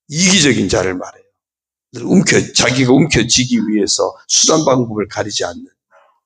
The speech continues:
자기가 욕심을 취하려고 수단 방법을 가리지 않는. 예, 여러분, 에, 드라마 같은 거 보면은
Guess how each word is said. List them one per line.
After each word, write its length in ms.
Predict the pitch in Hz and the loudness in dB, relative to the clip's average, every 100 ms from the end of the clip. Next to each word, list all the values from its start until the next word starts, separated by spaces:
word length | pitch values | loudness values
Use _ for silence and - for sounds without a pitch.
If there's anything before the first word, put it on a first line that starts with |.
| _ _ - - | _ _ -20 -4
자기가 680 | 135 143 143 120 104 - - | 0 2 4 4 0 -6 0
욕심을 420 | 131 131 160 135 | 2 4 4 2
취하려고 540 | - - 151 123 110 101 | 2 2 2 4 2 2
수단 340 | - - 160 | 0 -2 -2
방법을 380 | 151 135 131 110 | -2 -2 -2 -4
가리지 360 | 113 120 107 | -4 -6 -6
않는. 120 | - - _ _ _ _ _ _ _ _ _ _ _ _ | -12 -18 _ _ _ _ _ _ _ _ _ _ _ _
예, 40 | - _ _ _ _ - | -20 _ _ _ _ 0
여러분, 340 | 123 123 117 | 4 4 2
에, 460 | - - - - - - - | -4 -14 -14 -10 -8 -8 -8
드라마 360 | 127 131 135 113 | -2 2 4 2
같은 240 | 113 117 | 0 -2
거 40 | 104 | -4
보면은 440 | 120 117 101 92 | -2 -2 -4 -8